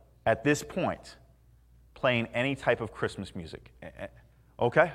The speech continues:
all right, we've, we've got a few in the back, all right. Some of the guys in the back are awake back there, so that's good. All right, they're, they're, they're, Chris-, some are playing Christmas music already. Let me ask you, is it okay to play Christmas music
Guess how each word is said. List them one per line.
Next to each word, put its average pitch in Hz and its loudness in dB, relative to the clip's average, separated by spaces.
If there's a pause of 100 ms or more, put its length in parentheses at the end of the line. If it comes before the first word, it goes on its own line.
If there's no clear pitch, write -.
all 104 6
right, 160 8
we've, 147 2
we've 151 2
got 160 10
a 147 8
few 180 2
in 180 4
the 165 6
back, 160 10
all 123 10
right. 147 10 (320)
Some 156 4
of 147 4
the 143 6
guys 143 12
in 147 0
the 139 0
back 143 10
are 156 8
awake 147 8
back 139 8
there, 139 4
so 156 2
that's 147 8
good. 131 4 (280)
All 131 12
right, 160 12
they're, 156 12
they're, 160 12
they're, 151 4
Chris-, - 8
some 220 12
are 240 8
playing 214 10
Christmas 185 4
music 190 6
already. 147 10 (560)
Let 175 10
me 202 8
ask 202 10
you, 160 -2
is 190 10
it 208 6
okay 214 10 (380)
to 147 2
play 175 8
Christmas 180 0
music 110 -2